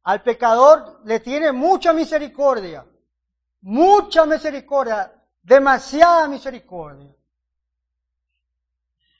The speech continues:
Porque a Dios no le agrada el pecado. Porque en la cruz Él dio la más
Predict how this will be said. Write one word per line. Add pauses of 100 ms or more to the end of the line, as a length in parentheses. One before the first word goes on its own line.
(200)
Porque
a
Dios
no
le
agrada
el
pecado. (920)
Porque
en
la
cruz
Él
dio (440)
la
más